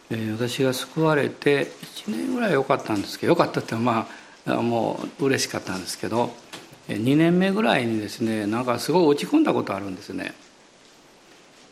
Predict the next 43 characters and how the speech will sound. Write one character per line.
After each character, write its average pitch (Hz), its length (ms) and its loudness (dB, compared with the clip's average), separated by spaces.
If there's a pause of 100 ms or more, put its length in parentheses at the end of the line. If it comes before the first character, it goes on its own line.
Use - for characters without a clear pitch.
(140)
で、 117 640 0 (1120)
ま 120 120 -2
だ 123 80 0
ど 139 140 2
う 170 40 4
し 170 80 -4
て 131 60 4
い 110 40 4
い - 40 2
か 95 60 -2
分 104 100 0
か 113 80 -4
ら 101 80 0
な 95 60 -8
く - 100 -14
っ - 20 -20
て。 92 340 -6 (380)
で、 143 80 -4
そ 208 140 0
の 226 140 2
頃、 151 360 6 (560)
え 135 60 0
ー、 117 80 0
私 127 380 0
を 147 40 4
導 165 420 4
い 175 60 0
て 170 140 2
く 160 140 -2
れ 139 120 4
た 139 320 2
友 131 240 4
人 123 240 0
が 120 180 0
東 202 240 2
京 190 220 2
の 180 100 4
方 104 200 -2
に 104 80 -4
い - 20 -4
ま 98 180 -8
し - 120 -6
て、 - 420 -12